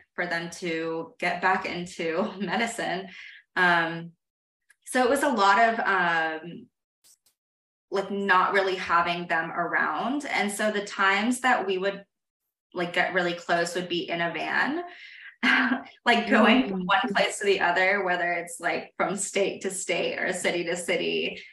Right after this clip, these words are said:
Speaker 1: migration, or, like, just us accompanying them on, you know, selling Coca-Cola and phone cards to, um,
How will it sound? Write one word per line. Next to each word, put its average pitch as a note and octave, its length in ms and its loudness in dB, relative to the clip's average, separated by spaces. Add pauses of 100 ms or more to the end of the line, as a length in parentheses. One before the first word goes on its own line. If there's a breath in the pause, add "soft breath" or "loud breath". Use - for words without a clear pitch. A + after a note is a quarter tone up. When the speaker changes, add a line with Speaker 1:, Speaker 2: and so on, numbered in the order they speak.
(180 loud breath)
Speaker 1:
migration, F3+ 1000 2
or, F#3 160 2
like, F3 360 -2
just - 420 -4 (400)
us - 260 6
accompanying F3+ 640 0
them E3+ 360 2
on, E3 500 0 (160)
you F#3 100 -2
know, E3 160 -2
selling F3+ 460 2
Coca-Cola F3 800 2 (100)
and E3 400 -2
phone E3+ 260 -2
cards F3 640 -2
to, E3 460 -2 (480 loud breath)
um, E3 520 2